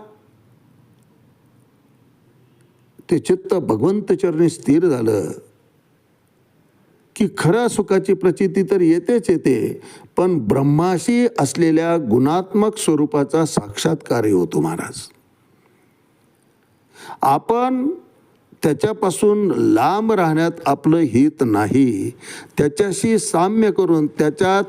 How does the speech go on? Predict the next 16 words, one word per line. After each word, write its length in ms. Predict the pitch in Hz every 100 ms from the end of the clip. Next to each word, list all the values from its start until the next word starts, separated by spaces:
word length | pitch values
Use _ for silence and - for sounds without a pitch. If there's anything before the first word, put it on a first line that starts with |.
| - - - -
समर्पित 500 | 156 156 180 190 233 208
होऊन 460 | 151 165 143 123 120 - - -
नवे 260 | 127 165
नवे 320 | 160 147 143
त्याच्यातच 1080 | 135 - - 127 117 151 147 - 202 208 -
समाविष्ट 760 | 139 135 143 139 139 214 - 202
होऊनच 840 | 147 117 139 160 190 240 226 - - - -
आपलं 320 | 147 175 180
कल्याण 560 | 165 - 131 143 196 202
आहे 600 | 143 139 117 107 - - _ _ _ _ _
हे 220 | - 143
जीवाला 380 | 131 110 107 101
पटायला 460 | - 87 92 90 -
लागतं. 380 | - - - - - - _ - - - -
पण 140 | 101
त्याकरता 880 | - 135 143 131 110 - 95 80